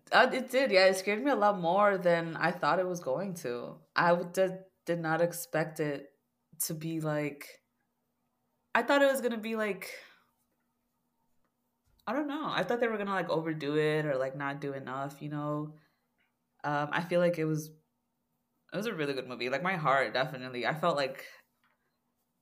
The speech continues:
nervous. I was like, "Oh my," like, it was, it was crazy. Um,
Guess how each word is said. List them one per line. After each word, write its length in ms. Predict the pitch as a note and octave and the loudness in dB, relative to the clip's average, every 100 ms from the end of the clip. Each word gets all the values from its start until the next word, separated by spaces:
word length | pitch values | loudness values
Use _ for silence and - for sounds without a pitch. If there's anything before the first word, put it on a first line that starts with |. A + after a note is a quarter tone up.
| _ D3+ | _ -10
nervous. 880 | C#3+ C3+ D3 D3 D#3 D#3 - - | -2 2 2 2 0 0 -4 -6
I 160 | D3 F3 | -6 -6
was 120 | E3 | -4
like, 180 | D3+ D#3+ | -4 -4
"Oh 80 | F3 | -6
my," 200 | D#3+ D#3 _ _ | -8 -10 _ _
like, 180 | C#3+ C#3+ | -4 0
it 60 | F#3+ | 0
was, 320 | F#3+ D#3 - - | 0 -6 -10 -10
it 20 | |
was 120 | F#3 | -10
crazy. 440 | - D#3 C3 C3 - _ _ _ - | -6 -6 -6 -10 -18 _ _ _ -2
Um, 680 | C#3+ C3+ C3+ C3 C3 - | 2 4 4 2 0 -8